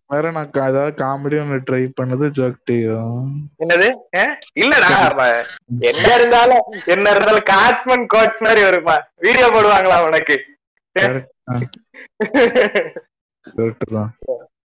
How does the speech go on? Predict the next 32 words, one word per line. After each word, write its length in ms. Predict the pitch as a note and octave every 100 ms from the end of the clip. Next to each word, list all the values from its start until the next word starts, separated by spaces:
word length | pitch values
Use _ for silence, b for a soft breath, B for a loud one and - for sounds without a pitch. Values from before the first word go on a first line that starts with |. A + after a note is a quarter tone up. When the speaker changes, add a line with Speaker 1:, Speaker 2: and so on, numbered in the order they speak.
| - -
Speaker 2:
இந்த 180 | - E3
காட்மனோட 640 | F3 G3 C4+ D4+ B3+ A3 F#3 E3 D3 C#3
பர்த்டே 400 | F#3 B3 B3+ A#3
எபிசோடும் 560 | F#3+ F3 F3 F3 F3 D3+
வரல, 300 | - B2+ C#3 D#3+ - -
அதுக்கும் 360 | F3 G#3 A3
வந்து 140 | G3 F3
ரொம்ப 200 | D3 C#3
சாரி. 260 | - -
அதுக்கும் 460 | D3+ - F3 G3 F3+
வந்து 220 | D#3 F3 D3 - _ - G#3+
எல்லாத்துக்கும் 840 | B3 E4+ F4 E4+ - C#4 E4+ D#4
இந்த 140 | A#3+
டிரேக்கு 420 | G3 G#3 C4+ C#4 A#3+ A3
தாங்க 280 | G3+ G#3 G#3
காரணம் 480 | E3 D3+ D3 C3 C3 _ C#3
சொல்லி 360 | - C#3 C#3 A#2+ - _ _ _ _ -
வந்து 180 | C3 D3+
என்னோட 220 | A#2 A2
எண்ட் 260 | B2+ G3+ G#3
நோட்டை 260 | F3+ -
ஆரம்பிக்கிறேன். 580 | A#2+ - E3 - B2+ D#3 - _ _ _ _ _ _ _ -
அஹ், 540 | A2+ A2 G#2 G2 G2 A#2
என்ன 200 | D#3+ A#3
விஷயம்னா, 220 | G3+ A3+ A#3+
இப்ப 140 | G3
இவனுங்க 280 | F3 E3 E3
வந்து 120 | F#3
ஒரு 120 | E3+
விஷயம் 260 | D3+ E3+ E3
சொல்லுவானுங்க, 400 | C3 A2 F#2+ G#2
என்னன்னா, 280 | B2+ C3